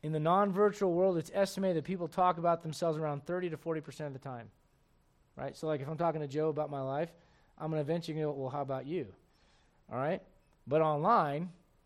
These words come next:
online, people talk about themselves eighty percent of the time. Do you, do you understand that, that there's a problem with that? And if you're not careful, it can go too far. "Well, I'm just posting pictures of my kids." I'm not saying it's all evil, but just what I'm trying to get you to understand is, like, that, that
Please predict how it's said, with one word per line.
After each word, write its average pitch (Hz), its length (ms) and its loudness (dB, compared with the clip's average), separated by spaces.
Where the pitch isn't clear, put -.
online, 156 480 0
people 151 240 -8
talk 156 120 -2
about 147 180 -2
themselves 143 480 -6
eighty 180 320 -4
percent 117 460 -14
of 110 80 -18
the 113 40 -14
time. 107 300 -16
Do 165 80 -4
you, 202 80 0
do 170 80 -8
you 214 80 2
understand 247 340 2
that, 202 160 0
that 190 120 0
there's 180 160 0
a 165 40 -2
problem 226 360 0
with 143 140 -6
that? - 260 -10
And 170 60 -2
if 170 100 0
you're 208 120 2
not 185 100 0
careful, 233 300 2
it 175 40 0
can 165 60 -2
go 165 100 2
too 165 180 -4
far. 202 200 0
"Well, 202 140 2
I'm 240 80 0
just 240 180 -4
posting 226 280 0
pictures 202 240 -4
of 180 80 -4
my 160 80 2
kids." 226 240 0
I'm 240 100 -4
not 311 140 0
saying 302 100 -2
it's 294 100 0
all 277 160 6
evil, 277 360 2
but 233 260 2
just 233 220 -8
what 247 100 -4
I'm 233 80 -6
trying 294 200 0
to 330 40 -4
get 302 160 -6
you 302 80 -2
to 262 60 0
understand 262 280 -2
is, 214 120 0
like, 220 160 6
that, 220 200 0
that - 160 -2